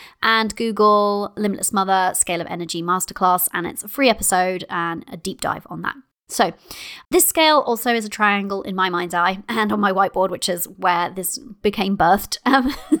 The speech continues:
so we're starting at the bottom of the, the pyramid,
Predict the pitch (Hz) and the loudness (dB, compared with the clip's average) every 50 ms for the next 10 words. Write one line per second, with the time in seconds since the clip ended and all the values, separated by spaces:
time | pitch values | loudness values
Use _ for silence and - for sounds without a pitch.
0 | 302 320 - - 320 277 262 - - - - - - - - 262 - 294 302 311 | 0 0 2 4 4 4 2 0 -8 -16 -16 -16 -14 -8 -6 0 4 4 4 4
1 | 302 277 - 233 240 240 208 - 240 226 220 - - 233 220 214 208 202 202 _ | 2 -2 -2 0 -2 -2 0 2 2 2 2 2 0 0 0 0 -2 -4 -6 _
2 | _ _ _ - 202 208 208 208 202 196 202 202 202 190 - - - 202 196 185 | _ _ _ 4 6 8 8 8 6 4 2 0 -2 -4 -8 -10 -4 0 2 2
3 | 180 170 - - 220 190 - - - 196 185 170 170 151 113 147 - - | 2 0 -2 -6 -6 2 2 2 4 4 0 0 -2 -6 -6 -8 -8 -10